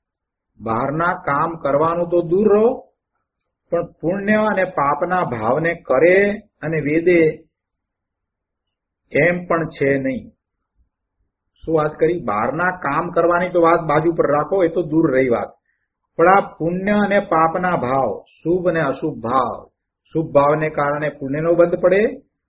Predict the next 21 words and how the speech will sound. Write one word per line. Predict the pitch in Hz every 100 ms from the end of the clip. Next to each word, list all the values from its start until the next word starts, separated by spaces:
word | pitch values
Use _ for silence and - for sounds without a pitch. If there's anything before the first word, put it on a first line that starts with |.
| 139
અને |
અશુભ | 123 131 165 143
ભાવને | 139 139 143 139
કારણે | 135 135 143 202
પાપનો | - 127 127 - 208 226
બંધ | 165 139 -
પડે, | 127 151 185 - _ _ -
એવા | 135 147 160 185 185 -
પુણ્ય | 139 151 160
અને | 170 139 139 156
પાપના | 151 123 123 - 143 147
ભાવને | 104 95 107 131 165
પણ | 165 - 117 - - _ _ - - - _ _ _ - _ _ _ _ _ 160
એ |
કરે | 156 - 127 156 196
નહીં | 202 214 233 269 - - - _
કે | 160
એને | 151 156 180
ભોગવે | 175 104 123 131 151 160 131
નહીં, | 117 90 - _ _ _ _ _ _ _ _ _ _ _
એને | 113 127 180 269